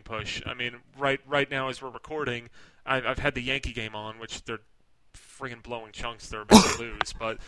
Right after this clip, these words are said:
Speaker 1: every now and then I'll look over during a commercial, and they, I think they've had a D J Hero commercial on. It's, it's, like, sponsored by D J Hero, so they're throwing a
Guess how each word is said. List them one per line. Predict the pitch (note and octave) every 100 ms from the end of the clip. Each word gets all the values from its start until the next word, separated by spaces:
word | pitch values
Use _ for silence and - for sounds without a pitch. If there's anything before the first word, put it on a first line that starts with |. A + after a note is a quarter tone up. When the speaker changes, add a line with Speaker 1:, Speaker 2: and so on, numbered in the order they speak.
| -
Speaker 1:
every | F#4 G4 F3
now | E3+ D#3
and | D3+
then | F#3
I'll | D3+
look | D3+ D#3+
over | E3+ F#3+ C#3+ C3
during | C#3 C#3 C3
a |
commercial, | A#2+ C#3 F#3+ - B2 A#2+
and | C#3
they, | C#3 C#3 C#3
I |
think | C3+ E3
they've | D3
had | C#3+ B2+
a |
D | B2 D3
J | D3+ C3+
Hero | A#2 B2 A#2
commercial | A2 B2 A#2 - A2+ A2 - - - _ _ - -
on. | C3+ C3 C3 C3
It's, | C3+ C#3
it's, | C3
like, | B2+
sponsored | - - B2+ D#3+ C3+ A#2+
by | A#2+ A#2
D | B2
J | C3+ G#2+ G2
Hero, | G#2 G2+ G2+ G#2
so | B2
they're | B2 B2+
throwing | - D3+ F3
a | D3+